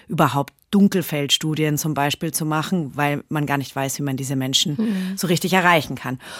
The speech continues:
Speaker 1: Und wir haben von Gitta Axmann letzte Woche auch gelernt in der letzten Folge,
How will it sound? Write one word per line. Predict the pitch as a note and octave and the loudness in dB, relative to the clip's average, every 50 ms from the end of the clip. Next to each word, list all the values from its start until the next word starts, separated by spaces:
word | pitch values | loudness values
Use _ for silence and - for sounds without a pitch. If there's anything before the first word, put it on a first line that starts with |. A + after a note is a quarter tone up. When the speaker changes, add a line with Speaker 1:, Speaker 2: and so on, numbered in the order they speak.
| - - - | -16 -6 4
Speaker 1:
Und | - A3 A#3 C4 B3+ - - | 8 10 12 12 10 8 4
wir | F3 F#3+ F3+ C#3+ | 0 0 2 2
haben | E3 F3 F3 E3+ | 2 2 2 0
von | - - E3 D#3+ | 0 -2 -4 -2
Gitta | D#3+ D#3+ - D#3 - | -4 -4 -4 -4 -4
Axmann | - C#3+ - - D3+ C#3 | -4 -6 -6 -4 -6 -6
letzte | C#3+ - - - C3 | -4 -6 -6 -6 -6
Woche | C3+ C3 - - - - - | -6 -6 -6 -8 -12 -4 4
auch | - C3+ E3+ G#3 A#3 - - | 6 8 10 10 8 6 4
gelernt | A3 G#3 F#3+ F3+ F3+ F3+ F#3 F#3+ F3 | 2 4 4 6 6 6 4 4 2
in | F3 E3+ | 0 -2
der | E3 C#3+ | -2 -2
letzten | E3 D#3+ - - E3 - | -2 -4 -4 -6 -6 -6
Folge, | - - D#3 D3+ D#3 D3 | -4 -4 -2 -2 -2 -4